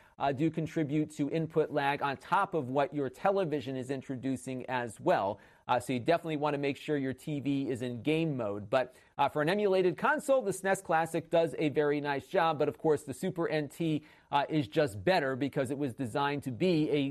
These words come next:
a, as much of a lag-free experience as possible. It's really a, a pretty exceptional piece of retro engineering. And it's so fun that we can get these niche products now that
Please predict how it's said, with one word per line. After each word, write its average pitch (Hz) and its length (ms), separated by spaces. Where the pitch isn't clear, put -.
a, - 40
as 127 140
much 185 200
of 165 80
a 151 40
lag-free 139 600
experience 131 640
as 123 240
possible. 107 560
It's 95 120
really 143 380
a, 113 180
a 127 100
pretty 160 320
exceptional 170 600
piece 160 460
of 135 200
retro 165 540
engineering. 143 840
And 127 80
it's 123 120
so 208 120
fun 170 360
that 135 140
we 135 100
can 131 220
get 160 200
these 135 220
niche 151 240
products 147 420
now 127 280
that 123 280